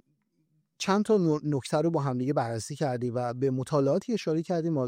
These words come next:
از، اه، گری کلین در واقع در سال دو هزار و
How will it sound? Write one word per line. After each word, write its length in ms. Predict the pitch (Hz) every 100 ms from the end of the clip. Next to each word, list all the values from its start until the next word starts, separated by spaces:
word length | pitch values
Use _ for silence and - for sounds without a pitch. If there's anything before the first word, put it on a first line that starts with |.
| -
از، 340 | - 117 113 -
اه، 180 | - 113 110 - - -
گری 320 | 135 143 156
کلین 440 | 147 - 131 120 113
در 220 | 117 110
واقع 400 | 107 110 - 110 107 _ _
در 180 | 123 110
سال 300 | - 135 131
دو 160 | 127 113
هزار 400 | 120 104 110 107
و 80 | 107